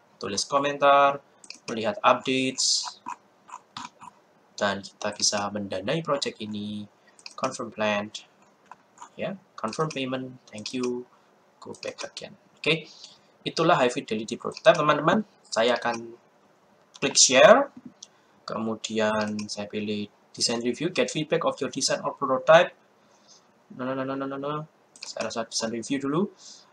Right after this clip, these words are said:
Em, saya akan create link di sini. Creating public link. Jadi artinya apa? Projectnya ini diupload ke internet, sehingga saya mendapatkan public link.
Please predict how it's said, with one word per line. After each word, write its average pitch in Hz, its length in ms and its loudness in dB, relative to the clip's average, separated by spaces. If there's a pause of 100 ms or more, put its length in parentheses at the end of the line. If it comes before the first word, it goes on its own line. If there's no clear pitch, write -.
(160)
Em, 151 640 6
saya - 240 -2
akan 110 100 -2 (220)
create 170 240 2
link 160 320 0 (560)
di - 80 -20
sini. 147 480 -4 (1600)
Creating 139 480 -6 (160)
public - 480 -10
link. 151 480 -6
Jadi 110 240 -2
artinya 135 400 -2
apa? 170 320 4 (480)
Projectnya 107 480 -4
ini 123 80 -8
diupload 131 640 2
ke 120 80 0
internet, 131 560 0 (720)
sehingga 110 320 0
saya 113 240 2
mendapatkan 110 560 -2
public - 400 -4
link. 160 480 0